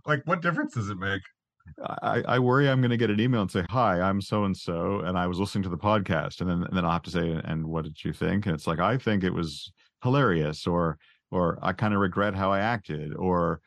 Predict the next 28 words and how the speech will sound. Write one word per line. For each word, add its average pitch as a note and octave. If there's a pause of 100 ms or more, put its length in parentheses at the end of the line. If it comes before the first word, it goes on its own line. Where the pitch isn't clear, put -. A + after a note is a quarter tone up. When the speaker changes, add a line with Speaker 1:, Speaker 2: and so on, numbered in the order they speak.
(300)
Speaker 2:
"You G2+
were G2+
creepy G2
and G2
weird F#2
and F2
pathetic," F#2
or, E2 (200)
or F#2+
whatever, G#2+
you D#2
know, E2+
like, E2
I F2
don't, F2 (540)
I F#2+
don't F#2
know F#2
what, A#2 (100)
it F#2
could A2+
be, G2 (140)
it G#2+
could G2
be G2 (300)
pretty F#2+
<laughs> G#2
bad. -